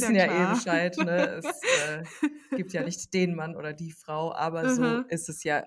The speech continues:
Speaker 2: ist es hormonell zumindest auf jeden Fall, dass der Mann auch durch einen Zyklus geht. Der ist nur sehr viel kürzer als der der Frau und dadurch natürlich, äh,
Speaker 1: <laughs>
Speaker 2: hat er eine ganz andere Quality, so, ne? Aber das nur so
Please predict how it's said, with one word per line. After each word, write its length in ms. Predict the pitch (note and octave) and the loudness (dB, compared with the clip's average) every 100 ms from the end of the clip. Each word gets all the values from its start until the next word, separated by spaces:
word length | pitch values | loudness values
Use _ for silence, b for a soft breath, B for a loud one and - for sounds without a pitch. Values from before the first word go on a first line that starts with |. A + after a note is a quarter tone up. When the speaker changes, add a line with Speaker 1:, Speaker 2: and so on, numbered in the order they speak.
| - | -6
Speaker 2:
ist 140 | D#3 | -6
es 160 | D3 - | -6 -4
hormonell 460 | E3 D3 C#3 C#3 C#3 | -2 -2 -2 -2 -4
zumindest 540 | C#3+ C3 B2 C#3+ - | -6 -8 -8 -10 -12
auf 160 | - - | -12 -12
jeden 180 | C3+ - | -12 -12
Fall, 340 | - - D#3+ - - | -10 -10 -10 -16 -12
dass 340 | C#3 - - B B B - | -10 -10 -16 B B B -8
der 120 | D3+ | -6
Mann 240 | D3 D3 - | -4 -6 -2
auch 200 | F#3+ F#3+ | -2 -2
durch 220 | - - | -10 -6
einen 160 | C3+ C#3 | -8 -6
Zyklus 480 | - - D3+ - - | -12 -14 -14 -14 -10
geht. 180 | D3 D3+ | -6 -2
Der 80 | |
ist 160 | D#3 - | -2 4
nur 100 | A#3 | 6
sehr 160 | E3+ E3+ | 6 4
viel 160 | B3 | 0
kürzer 340 | B3+ C#4+ - E3 | 4 4 6 4
als 200 | F#3 - | 2 -4
der 120 | - | -2
der 120 | C#3 | -2
Frau 380 | - - C3+ C#3 - | -4 -4 -2 -2 -4
und 440 | D3 D3+ D#3+ - | -10 -10 -14 -8
dadurch 280 | D#3 D#3 E3 | -4 -4 -6
natürlich, 580 | D#3+ - F3 F3 A#3 A3+ | -10 -6 -6 0 0 2
äh, 60 | A3+ | 2
Speaker 1:
<laughs> 280 | F3 - G#3+ | 4 2 2
Speaker 2:
hat 140 | G#3 | 4
er 60 | G#3 | 6
eine 140 | G3 | 8
ganz 260 | G#3 A3+ A#3 | 8 6 6
andere 360 | A3+ G#3+ F3 | 6 6 4
Quality, 540 | - E3 E3+ E3+ G#3 E3+ | 0 0 0 0 -4 -4
so, 180 | D#3+ D#3+ | -4 -2
ne? 260 | E3 G3+ B B B B | 0 -2 B B B B
Aber 160 | - G3 | 4 6
das 280 | G#3 C4 - | 6 2 0
nur 180 | G3 G#3 | 2 2
so 340 | F#3+ G3+ F#3+ | 4 2 0